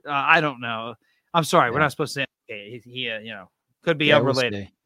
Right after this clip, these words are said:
Speaker 1: Could be a personal matter, completely unrelated. Um, but whatever
Speaker 2: Huh.
Speaker 1: happens, if he is back in any capacity, I, what do you, what can you do?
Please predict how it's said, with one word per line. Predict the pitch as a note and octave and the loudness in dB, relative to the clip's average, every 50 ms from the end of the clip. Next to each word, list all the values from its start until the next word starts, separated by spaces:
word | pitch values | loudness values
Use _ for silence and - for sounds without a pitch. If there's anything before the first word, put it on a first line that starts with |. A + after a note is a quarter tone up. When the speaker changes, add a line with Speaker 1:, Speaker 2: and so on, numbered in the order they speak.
| - | -2
Speaker 1:
Could | - G#3 F3+ | -2 2 2
be | F3+ D#3+ | 2 0
a | - | 2
personal | - E3 E3 D#3 - - C#3+ C#3 | 4 4 4 4 4 0 -8 -4
matter, | C3+ B2+ B2 A#2+ A#2 A2 | -2 0 0 0 -2 -4
completely | G#2+ G#2+ - - D3+ D3 C#3 C3+ | -8 -12 -10 -6 -6 -6 -4 -4
unrelated. | C3+ C3+ B2+ B2 A#2+ A#2+ A#2 A2+ G#2+ G2 F#2 _ _ _ - - - - _ _ _ - - | -6 -6 -6 -6 -8 -8 -8 -8 -10 -12 -16 _ _ _ -20 -20 -20 -20 _ _ _ -12 -4
Um, | C3 C3+ C3+ C3 B2 A#2+ A2+ A#2+ - _ _ | 0 2 2 4 2 0 -2 -6 -18 _ _
but | - B2 | -10 -8
whatever | B2 C#3 F3 A3+ A3 F#3 D#3 | -2 4 6 6 6 6 4
Speaker 2:
Huh. | D3+ | 0
Speaker 1:
happens, | C3+ B2 A2+ A2 A#2 A2+ A2 - _ _ _ _ _ _ | 0 0 -2 -2 -8 -16 -16 -18 _ _ _ _ _ _
if | - C#3 C#3 C3+ | -4 -4 -4 -4
he | - C#3 D#3+ D#3 D3+ C#3 A#2+ - | -4 -4 -4 -4 -4 -6 -8 -12
is | C3 B2+ A#2+ - - - | -14 -12 -12 -12 -14 -14
back | C3 C#3 D3+ D3+ C#3 - C#3 | -4 2 4 4 4 2 -2
in | A#2+ - | -14 -10
any | C#3+ D#3+ F3 | -8 -8 -6
capacity, | D3+ C#3 - C3+ B2 A#2+ B2+ B2 - - A2+ G#2 G2+ G2 F#2 - | -8 -8 -6 -6 -4 -4 -4 -6 -8 -14 -18 -18 -18 -20 -18 -18
I, | - - - - | -18 -18 -16 -16
what | C3+ C3+ D#3 | -12 -10 -10
do | F3+ | -8
you, | D#3+ B2+ G#2+ _ _ _ | -8 -10 -12 _ _ _
what | C#3+ D3+ F3+ - | -10 -10 -10 -10
can | - - D#3 D#3 D#3+ E3 D#3+ | -4 0 4 4 4 4 2
you | C#3+ C3 | -4 -6
do? | A#2+ B2 A#2+ A2 F#2 E2 | -6 -6 -10 -10 -12 -14